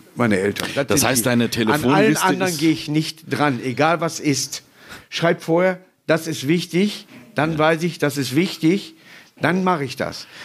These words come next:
Speaker 1: Ansonsten ist Telefonieren die größte Abart,
Speaker 2: Echt?
Speaker 1: was auf diesem Planeten gibt.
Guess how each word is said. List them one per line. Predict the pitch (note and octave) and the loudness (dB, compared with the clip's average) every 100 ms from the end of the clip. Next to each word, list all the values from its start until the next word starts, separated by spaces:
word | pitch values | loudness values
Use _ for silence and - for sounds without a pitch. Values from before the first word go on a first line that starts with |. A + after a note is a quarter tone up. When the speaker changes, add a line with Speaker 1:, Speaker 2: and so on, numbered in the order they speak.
| - | -8
Speaker 1:
Ansonsten | A#2 C3 E3+ F3+ | -2 0 0 0
ist | D#3+ - | -4 -2
Telefonieren | F3+ D3+ - C#3+ C#3 F3 F3 | -2 -2 0 -2 2 0 2
die | D3 C3 | -2 -2
größte | C#3+ F#3+ G3 F#3+ - - | 2 2 2 -4 -4 -4
Abart, | F#3 - A#2+ A2 - - F#2 | -4 -2 -2 -2 -2 -14 -4
Speaker 2:
Echt? | A2+ D3+ | 0 2
Speaker 1:
was | C#3+ - | 2 0
auf | C3+ C3 | -4 0
diesem | F3 D3+ | -2 -2
Planeten | - C3 C3+ B2+ A#2+ | 0 0 2 0 2
gibt. | G#2+ - - | 0 0 -6